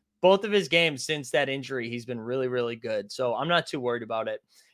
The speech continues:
uh, unless they tell us something different. But it sounds like they're all good to go for the Knicks game tonight.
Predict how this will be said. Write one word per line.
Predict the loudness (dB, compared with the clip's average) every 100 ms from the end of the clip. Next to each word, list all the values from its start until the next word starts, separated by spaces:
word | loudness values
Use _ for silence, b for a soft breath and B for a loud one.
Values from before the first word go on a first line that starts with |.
| -2
uh, | 2 4 4
unless | 6 6 8
they | 6 6
tell | 4 2
us | 2
something | -4 -6 -6
different. | -4 -4 -6
But | -8 -4
it |
sounds | 0 0 0
like | -2 -2
they're | -2 2
all | 4 2
good | 0 -4
to |
go | -2 -2
for | -2
the | -8
Knicks | -10 -10
game | -12 -12
tonight. | -12 -12